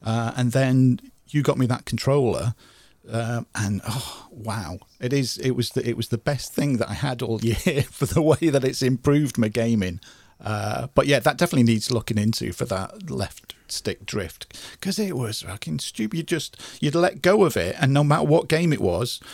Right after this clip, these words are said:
it was as though you were moving the left stick around. How they've got away with not having to replace people's controllers, 'cause it's a known,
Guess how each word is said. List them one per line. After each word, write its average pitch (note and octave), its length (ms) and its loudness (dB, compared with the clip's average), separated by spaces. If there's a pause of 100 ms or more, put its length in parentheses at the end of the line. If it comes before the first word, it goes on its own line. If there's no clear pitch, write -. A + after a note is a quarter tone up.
(260)
it - 140 2
was D#3+ 120 4
as D3 140 -2
though D#3 180 2
you D#3+ 160 0
were E3 60 2
moving A3 420 2
the D3 80 0
left D3+ 200 -2
stick - 280 -8
around. D3 400 0
How F3 360 2
they've C#3+ 380 2
got - 160 2
away A#2+ 380 4
with G#2 440 0
not A#2+ 480 2 (120)
having G#2+ 360 -4
to - 120 -6
replace - 580 -6 (400)
people's - 340 -6
controllers, G#2+ 560 -4
'cause D3+ 160 -4
it's F3 120 -4
a F3 60 0
known, E3+ 520 2